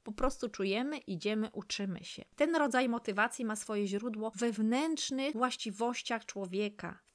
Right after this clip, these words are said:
cechach i genetycznych, bo w genach nieraz nam przekazują rodzice i dziadkowie cechy muzyczne i, y, w cechach osobowościowych, tradycje rodzinne, na przykład dużo śpiewają, ktoś gra na akordeonie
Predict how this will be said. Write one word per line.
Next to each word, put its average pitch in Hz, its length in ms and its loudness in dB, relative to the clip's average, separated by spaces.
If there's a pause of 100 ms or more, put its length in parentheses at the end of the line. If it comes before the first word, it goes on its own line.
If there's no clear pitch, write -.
cechach - 600 2
i 226 100 4
genetycznych, 214 720 0
bo 208 340 2
w 170 140 -8
genach 220 380 0
nieraz 277 400 2
nam 254 240 2 (100)
przekazują 233 560 0
rodzice 220 420 0
i 208 80 0
dziadkowie 214 600 -2
cechy 214 300 -4
muzyczne 208 760 0 (280)
i, 202 380 2 (160)
y, 196 60 0
w - 40 -8
cechach 208 400 0
osobowościowych, 247 1120 4
tradycje 196 580 -2
rodzinne, 247 560 -2
na 220 160 -2
przykład 190 320 -8
dużo 196 240 -6
śpiewają, 247 580 0
ktoś 175 300 -8
gra 190 260 -4
na 180 140 -4
akordeonie 208 880 -4